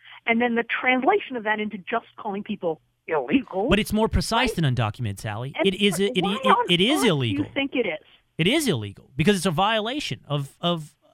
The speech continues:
Speaker 2: of, of a, an official rule to immigrate outside the bounds of those rules. So illegal is actually describing the situation.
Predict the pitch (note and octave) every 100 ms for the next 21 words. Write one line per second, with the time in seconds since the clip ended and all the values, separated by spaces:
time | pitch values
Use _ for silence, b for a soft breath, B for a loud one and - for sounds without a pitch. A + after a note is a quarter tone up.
0 | - G3+ - G3+ F3 G3 F#3 F3+ F3+ E3+
1 | E3+ - G#3+ - A3 D#3 E3+ C4+ C4 -
2 | - - F3 G3 A#3 D#3 D#3 D#3+ - b
3 | b b b b _ _ _ _ - E3+
4 | - G3 F#3 F#3 C#3 D3 D#3+ G3 G#3 D#4+
5 | C4 - F#3 G3+ G3 F#3 F3+ C#4 C#4+ F#3+
6 | G3 - F#3 - F3 C4 - G3+ F#3+ D#3
7 | - D3+ D3+ E3 D#3+ E3+ F3 G#3+ -